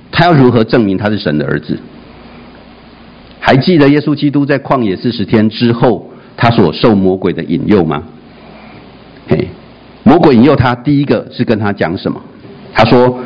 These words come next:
：“你若是神的儿子，可以吩咐这些石头变成食物。”如果他是神的儿子，如果他有神的大能，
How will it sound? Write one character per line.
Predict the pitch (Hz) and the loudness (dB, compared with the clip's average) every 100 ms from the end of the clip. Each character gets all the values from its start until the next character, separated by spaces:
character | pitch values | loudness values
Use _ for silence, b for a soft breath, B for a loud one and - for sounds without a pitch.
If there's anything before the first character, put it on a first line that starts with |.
| B | B
：“你 | - 127 107 | 4 6 6
若 | 120 180 135 | 4 4 2
是 | 165 127 | 2 0
神 | 104 101 | -2 -2
的 | 95 | -2
儿 | 87 95 | -2 -4
子， | 101 87 | -6 -6
可 | - 120 | 0 2
以 | 113 | 2
吩 | 123 123 | 0 -2
咐 | 131 101 | -2 -4
这 | 113 | -4
些 | 95 107 | -2 -4
石 | 98 - 90 | -6 -6 -4
头 | 92 80 - B B B - | -2 -4 -6 B B B -2
变 | 135 101 82 | 2 2 0
成 | - 82 85 | 0 -2 -2
食 | - - 87 | -4 -2 -2
物。” | 104 85 - B B B B B B - - - - - - | -2 -4 -10 B B B B B B -20 -20 -20 -20 -16 -2
如 | 110 196 | 2 4
果 | 165 | 4
他 | 120 156 | 4 4
是 | 151 | 2
神 | 110 104 | 0 0
的 | |
儿 | 87 95 | -2 -6
子， | 95 - - - | -8 -10 -12 -2
如 | 95 156 | 2 4
果 | 117 | 2
他 | 120 135 | 2 2
有 | 107 | 2
神 | 92 90 | 0 -2
的 | 92 | -2
大 | 87 104 | -2 -2
能， | 85 80 | -2 -6